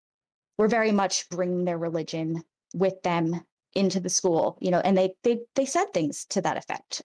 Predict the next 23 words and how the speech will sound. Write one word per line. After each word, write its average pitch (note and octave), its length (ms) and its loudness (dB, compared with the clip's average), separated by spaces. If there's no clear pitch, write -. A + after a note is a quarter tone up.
One F#3 260 0
of G#3 120 0
them G3 460 0
at F3+ 160 0
one F#3+ 320 0
point, F3 640 -2
and G3 120 2
it - 120 2
was A3 160 2
probably A3 800 0
just F#3 300 -4
theatrics A3 640 0
that F#3 180 -2
he F#3+ 100 -2
had F3 160 2
even E3 280 0
worn F3 400 2
rosary C4 360 4
beads C#4+ 320 2
for C#4 140 2
that C#4 220 2
day. C#4 180 2
I, F3 200 -2